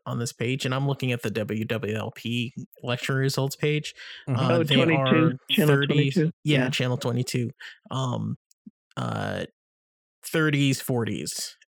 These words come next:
Speaker 1: low, low forties, but thirties. One in the twenties,
Speaker 3: Yeah.
Speaker 1: a couple in twenties. Um, like, between Democrats and, and Republicans.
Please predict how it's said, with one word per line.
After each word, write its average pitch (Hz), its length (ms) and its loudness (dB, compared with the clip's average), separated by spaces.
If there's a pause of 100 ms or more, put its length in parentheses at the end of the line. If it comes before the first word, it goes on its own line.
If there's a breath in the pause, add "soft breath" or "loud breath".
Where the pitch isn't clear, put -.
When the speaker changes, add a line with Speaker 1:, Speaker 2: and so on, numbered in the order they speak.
Speaker 1:
low, 131 300 2
low 123 240 0
forties, - 560 -8
but 101 180 -6
thirties. - 520 -8
One 151 560 2
in 131 220 -2
the 113 60 -4
twenties, 139 460 0
Speaker 3:
Yeah. 127 80 4
Speaker 1:
a 143 40 2
couple 123 340 -6
in 113 60 -12
twenties. - 380 -12 (480 loud breath)
Um, 123 540 -2 (300)
like, 139 160 0
between 135 360 2
Democrats - 500 -2
and, - 320 -8 (240)
and 110 100 -8
Republicans. 95 680 -10